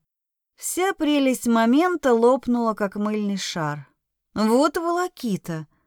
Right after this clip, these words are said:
невесты и любовницы ему мало, еще и сердечко крестьянки подавай!»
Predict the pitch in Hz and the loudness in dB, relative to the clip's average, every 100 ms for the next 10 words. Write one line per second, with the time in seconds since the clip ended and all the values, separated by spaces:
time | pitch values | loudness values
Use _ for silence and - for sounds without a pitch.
0 | _ _ 190 220 233 208 208 294 330 - | _ _ 0 4 4 4 0 0 -4 -2
1 | 247 226 226 196 220 294 349 349 - 330 | -2 2 2 4 4 4 2 -4 -2 -2
2 | 320 381 370 285 185 160 151 _ _ _ | -2 0 2 2 2 -2 -6 _ _ _
3 | 220 247 269 - 285 285 - 269 262 240 | -4 0 0 0 0 0 0 -2 -2 0
4 | 277 - 262 269 269 247 269 285 294 247 | -2 -2 -8 -4 -6 -4 -2 0 2 0
5 | - 185 190 185 180 165 160 160 | -4 -8 -2 0 0 -2 -4 -10